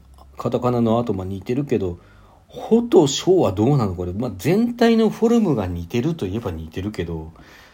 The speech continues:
画数が全然違うし、だから、線の詰まり方が全然違うしね。これあんまり、なんでこんなものを見間違えたかというね、感じになって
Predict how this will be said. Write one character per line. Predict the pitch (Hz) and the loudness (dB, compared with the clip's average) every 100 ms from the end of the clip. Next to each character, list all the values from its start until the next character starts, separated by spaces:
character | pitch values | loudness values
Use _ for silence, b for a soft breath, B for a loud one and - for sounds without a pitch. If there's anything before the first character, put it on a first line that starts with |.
| B _ | B _
画 | 110 - 143 - | -10 -8 -10 -10
数 | - 247 | 0 2
が | 135 | 4
全 | 113 | 2
然 | 117 | 0
違 | 113 120 | 0 -2
う | 101 | -2
し、 | 101 | -2
だ | |
か | 107 | -2
ら、 | 98 113 - - | -2 -6 -12 -20
線 | - 240 170 | -2 0 2
の | |
詰 | - 147 | 0 0
ま | 160 | 0
り | 175 | 2
方 | 180 120 | 2 2
が | 95 | -2
全 | 95 98 | -2 -2
然 | 101 | -4
違 | - 110 104 | -2 -2 -2
う | |
し | - | -4
ね。 | 78 - | -12 -8
こ | - | -6
れ | - | -4
あ | - | -4
ん | 208 208 | -2 0
ま | 202 | 0
り、 | 175 B B B B B B _ _ 113 | -2 B B B B B B _ _ -4
な | 131 202 | -2 0
ん | 185 | 0
で | 107 | -2
こ | - | 0
ん | 107 | 2
な | 107 | 2
も | 107 | 0
の | 95 | -2
を | |
見 | 76 80 | -6 -6
間 | 92 | -6
違 | 104 113 110 | -6 -2 0
え | 104 | -2
た | 92 | -4
か | - | -12
と | - 73 | -14 -14
い | |
う | 71 87 | -12 -12
ね、 | 92 b b b _ | -12 b b b _
感 | - 95 87 | -10 -6 -6
じ | 82 85 | -6 -6
に | 85 85 | -6 -6
な | 101 | -6
っ | |
て | - - 71 | -10 -16 -16